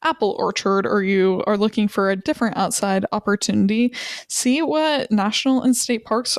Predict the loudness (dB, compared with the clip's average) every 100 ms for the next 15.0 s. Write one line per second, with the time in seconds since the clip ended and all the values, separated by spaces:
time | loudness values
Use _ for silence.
0 | -4 -2 -2 0 0 0 -2 -2 -2 -2
1 | -6 -4 -2 2 2 2 2 2 0 0
2 | -2 0 2 2 2 2 2 2 2 0
3 | 0 0 0 2 -2 -2 -2 -2 0 0
4 | 2 2 0 -2 -8 -10 -12 -4 -2 0
5 | 0 0 0 0 0 2 2 0 0 0
6 | 2 0 -4 -12 -18 _ 0 2 2 0
7 | 0 0 0 0 0 2 2 2 2 0
8 | 0 0 0 0 -2 -2 -2 0 2 2
9 | -2 _ _ _ _ 0 2 4 4 2
10 | 0 -2 -2 -4 -8 -4 -2 0 0 -2
11 | -2 -2 -2 -2 -6 -2 0 0 0 -2
12 | -2 0 2 2 0 -2 0 2 0 -2
13 | -4 -2 0 2 2 0 -10 -16 -20 -6
14 | -2 0 0 0 0 0 -2 -2 -4